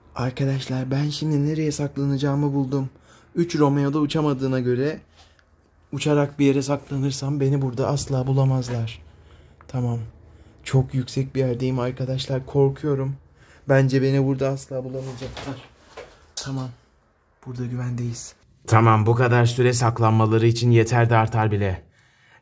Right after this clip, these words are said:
İlk önce aramaya kumdan başlayacağız. Kesin kumun içine birisi saklanmıştır. Tamam, ben kumun içine bakarım. Tamam.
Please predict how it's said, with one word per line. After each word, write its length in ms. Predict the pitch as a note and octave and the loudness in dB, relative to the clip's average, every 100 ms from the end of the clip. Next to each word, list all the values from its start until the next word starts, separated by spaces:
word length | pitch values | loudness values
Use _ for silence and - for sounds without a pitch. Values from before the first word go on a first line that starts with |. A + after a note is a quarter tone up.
| _ - | _ -2
İlk 240 | D#3 B2 | 0 4
önce 240 | C3+ B2 C3 | 4 6 6
aramaya 380 | A#2+ A#2+ C3 | 6 4 2
kumdan 440 | B2+ A#2+ A2+ A#2 A2+ | 2 2 4 6 4
başlayacağız. 680 | G#2+ G#2 A2 G#2 F#2+ - - | 2 0 -2 0 -2 -6 -6
Kesin 360 | - A#2 B2 A#2+ | -2 0 0 2
kumun 300 | A#2+ A#2 A#2 | 4 6 6
içine 320 | A#2+ A#2 A2+ | 4 2 4
birisi 320 | A2 A2+ G#2+ | 4 2 0
saklanmıştır. 960 | A2 A#2 A2+ G#2+ G#2+ G#2 - G2 - - _ _ _ _ _ _ | 0 2 2 2 2 0 -4 -6 -6 -16 _ _ _ _ _ _
Tamam, 380 | - A#2+ C3+ A#2+ | 4 6 6 6
ben 160 | B2+ C3+ | 2 2
kumun 260 | C#3+ C#3 | 0 0
içine 320 | C#3 C#3 C3+ | 0 0 2
bakarım. 460 | B2+ B2+ C3+ B2+ G2+ - _ _ _ _ _ _ _ _ _ - | 2 2 2 2 0 -4 _ _ _ _ _ _ _ _ _ 0
Tamam. 400 | G#2+ A2 G2+ | 4 4 4